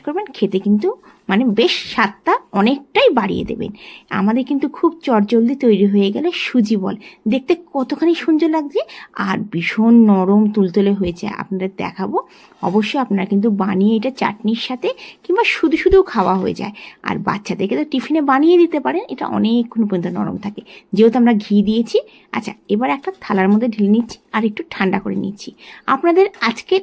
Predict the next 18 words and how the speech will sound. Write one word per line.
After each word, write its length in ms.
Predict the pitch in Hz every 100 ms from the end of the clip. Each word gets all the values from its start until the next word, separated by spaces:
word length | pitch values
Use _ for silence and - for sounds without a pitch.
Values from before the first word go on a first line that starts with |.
| -
এই 120 | 302
সুজি 300 | - 247 233
বলের 220 | 254 262
রেসিপিটা 400 | 247 240 247 262
কেমন 280 | 277 226 220
লাগলো 240 | 233 262
আমাকে 220 | 262 220 226
অবশ্যই 360 | 202 196 -
জানাবেন। 300 | 247 254 339 - - -
যদি 100 | 202
ভালো 220 | 208 190
লেগে 220 | 180 185 190
থাকে 220 | - 415 - _
অবশ্যই 380 | - - - 220
একটা 180 | 208 208
লাইক 240 | 208 202 208
করবেন। 240 | 226 233 440 - - -
যদি 160 | 294